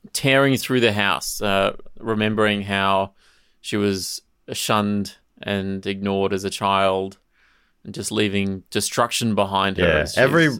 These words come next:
Speaker 2: every
Speaker 1: going
Speaker 2: room
Speaker 1: through.
Speaker 2: she remembers being shunned in, she blows up.
Speaker 1: <laughs> Yeah.
Speaker 2: "I was shunned in that room." Well, that room's
Speaker 1: <laughs>
Speaker 2: gotta go.
Speaker 1: Yeah, I mean, all the other rooms go too, unless, unless it was indeed every room, but that she was
Speaker 2: Yeah.
Speaker 1: shunned in. But, um, but yes, focuses on, on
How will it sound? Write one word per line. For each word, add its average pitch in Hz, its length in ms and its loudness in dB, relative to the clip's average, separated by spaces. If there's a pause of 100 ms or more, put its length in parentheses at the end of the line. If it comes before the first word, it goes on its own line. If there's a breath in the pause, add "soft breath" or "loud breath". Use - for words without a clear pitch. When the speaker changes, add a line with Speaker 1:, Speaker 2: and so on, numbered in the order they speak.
(200)
Speaker 2:
every 143 220 4
Speaker 1:
going 131 100 2
Speaker 2:
room 131 200 4
Speaker 1:
through. 143 60 2
Speaker 2:
she 143 140 0
remembers 127 440 2
being 120 240 2
shunned 120 280 0
in, 151 280 0
she - 200 -2
blows 135 400 6
up. 101 300 2 (220)
Speaker 1:
<laughs> - 240 -20
Yeah. 156 560 2
Speaker 2:
"I - 40 2
was 87 120 2
shunned 117 260 4
in 101 80 4
that 127 220 4
room." 107 280 4
Well, 92 120 4
that 151 180 4
room's 107 500 4
Speaker 1:
<laughs> - 140 -14
Speaker 2:
gotta 107 260 6
go. 82 360 4 (1000 loud breath)
Speaker 1:
Yeah, - 200 2
I 123 40 4
mean, 165 120 4
all 185 100 6
the 131 140 6
other 110 160 6
rooms 101 240 0
go 107 160 2
too, 101 320 0
unless, 107 300 -4
unless 98 260 -10
it 90 60 -12
was 98 200 -8
indeed 98 380 -10
every 101 220 -6
room, 101 260 -6
but - 220 -10 (100)
that - 160 -10
she 92 100 2
was 76 120 2
Speaker 2:
Yeah. - 40 -4
Speaker 1:
shunned 104 240 0
in. 98 160 -2
But, 98 280 0 (480 soft breath)
um, 98 500 -2 (300)
but 110 120 0
yes, - 300 -4 (160)
focuses 104 460 -2
on, 101 320 -2
on 98 380 -2